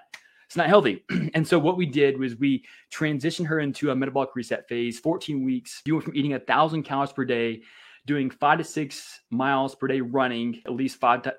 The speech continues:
five days a week. And then over a period of fourteen weeks, she was eating over nineteen hundred calories. She lost a significant amount of body fat. She lost one pound of body weight,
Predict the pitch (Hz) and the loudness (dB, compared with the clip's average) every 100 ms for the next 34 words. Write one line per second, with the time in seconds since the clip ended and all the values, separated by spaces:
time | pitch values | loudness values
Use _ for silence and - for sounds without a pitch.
0 | 113 120 127 131 123 113 117 117 - _ | 2 2 2 -2 -4 -4 -4 -6 -12 _
1 | _ _ _ 135 131 139 135 - 147 139 | _ _ _ -4 -2 0 -2 -2 -2 -2
2 | 123 - 165 139 147 143 135 127 127 117 | -2 0 2 2 0 -2 -2 -2 -2 -4
3 | - 143 127 - 131 131 131 127 127 113 | -6 -2 -2 -2 -2 -2 -2 -4 -2 -6
4 | - _ _ 113 131 147 - 170 156 139 | -10 _ _ -4 -2 -2 -2 -2 -2 0
5 | 127 123 120 120 117 - - 131 139 147 | 0 2 0 -2 -4 -6 -4 0 2 2
6 | 143 - _ _ _ _ _ 117 127 - | 0 -16 _ _ _ _ _ 0 0 -4
7 | 147 131 147 170 208 185 139 127 120 110 | -4 -4 -2 -2 0 2 2 2 0 0
8 | 123 123 117 113 _ 127 165 - - 139 | 2 2 2 -4 _ 2 4 -2 -6 -2
9 | 123 - 139 135 127 117 113 104 127 139 | -2 -2 -6 -4 -4 0 0 0 0 0
10 | 127 | -2